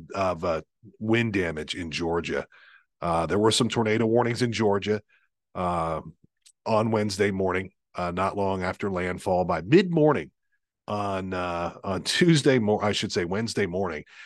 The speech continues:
there were already some tornado warnings that were popping up, uh, in Georgia. Quick mover. Uh, it was already, uh, dropping heavy, heavy rain,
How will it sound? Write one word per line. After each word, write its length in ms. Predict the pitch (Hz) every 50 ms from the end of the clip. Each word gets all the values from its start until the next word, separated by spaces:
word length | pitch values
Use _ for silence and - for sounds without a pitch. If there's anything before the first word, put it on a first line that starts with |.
| - - _ -
there 100 | 107 101
were 100 | 98 98
already 160 | 98 95 90
some 160 | - - 92
tornado 360 | 90 - 90 87 82 82 82
warnings 280 | 78 76 73 71 73 78
that 80 | - 80
were 80 | 82 80
popping 380 | - - 85 78 76 78 76
up, 240 | 78 78 76 - -
uh, 140 | 80 76 71 -
in 160 | - 85 82 80
Georgia. 460 | - - 82 80 80 76 76 - - -
Quick 380 | - - - 120 135 - -
mover. 460 | 131 131 135 156 139 110 95 82 78 - _ - - - - _ _ _ _ _ _
Uh, 380 | - 87 85 87 90 87 87 85
it 80 | 78 92
was 200 | 95 87 82 -
already, 460 | 98 101 107 117 117 113 107 107 85
uh, 260 | 87 85 85 87 85
dropping 680 | 82 82 98 101 101 101 - - 98 87 85 90 90 80
heavy, 480 | 82 - - - 113 113 113 131 131
heavy 260 | 120 117 120 123 123
rain, 480 | 120 110 104 104 107 113 123 135 127 127